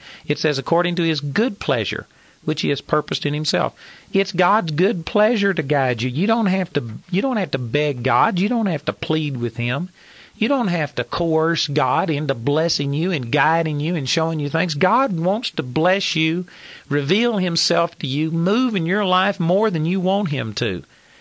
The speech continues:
It's not God's fault. It's our fault for not seeking Him, for being totally dominated and occupied by the world. I tell you, the clutter of the world,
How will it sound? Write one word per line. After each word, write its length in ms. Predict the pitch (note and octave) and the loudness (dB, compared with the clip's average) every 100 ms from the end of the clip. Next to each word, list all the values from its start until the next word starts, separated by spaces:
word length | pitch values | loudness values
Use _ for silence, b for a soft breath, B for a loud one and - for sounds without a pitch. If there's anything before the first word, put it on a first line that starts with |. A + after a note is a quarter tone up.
| b | b
It's 220 | D3+ C#3+ | -2 0
not 400 | D3+ D#3+ G3+ B3 | 0 2 2 2
God's 420 | E3 F3 G3+ F#3+ - | 2 2 2 0 -2
fault. 480 | - F#3+ A3+ C3 | 2 2 2 0
It's 160 | B2 A#2+ | -2 2
our 220 | E3 B3+ | 2 2
fault 420 | A3 A3+ F3 B2 | 0 2 2 0
for 100 | - | -2
not 280 | C#3+ E3+ - | 2 2 0
seeking 440 | - A3+ A3+ G3 C#3 | -2 -2 0 -2 -2
Him, 120 | G#2+ | -2
for 120 | C3+ | -4
being 280 | C3+ E3 C#3+ | -2 -2 0
totally 360 | F#3+ G#3 A3 | 0 0 0
dominated 760 | D#3 C3 E3+ A3+ G#3 E3+ C#3 C3+ | 0 4 4 4 0 0 0 0
and 100 | C#3 | 2
occupied 680 | D#3+ G#3 - - D3+ C3 A#2 | 2 0 -6 0 0 2 0
by 120 | C#3+ | 0
the 80 | D3 | 0
world. 520 | C3+ F3 G3 B2 - b b b b b b b b b | 2 2 2 -2 -6 b b b b b b b b b
I 80 | E3 | -2
tell 180 | B3+ | 0
you, 160 | C#4+ D#3+ | 2 0
the 140 | C3 | -2
clutter 480 | - G3 A#3 A#3 B2+ | -2 0 2 2 0
of 180 | B2 B2+ | -2 -2
the 60 | B2 | -2
world, 500 | B2 C#3+ G#2 - | 0 0 0 -4